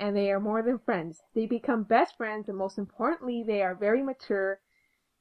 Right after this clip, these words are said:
that the relationship chemistry is about to start this season."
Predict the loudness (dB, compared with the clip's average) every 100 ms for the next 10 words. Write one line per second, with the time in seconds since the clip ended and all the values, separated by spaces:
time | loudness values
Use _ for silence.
0 | -2 -2 -2 -6 2 6 6 6 -4 -4
1 | -2 -2 -2 -4 -8 -6 -6 4 4 4
2 | -4 -4 -2 -2 -8 -10 -8 -8 -10 -16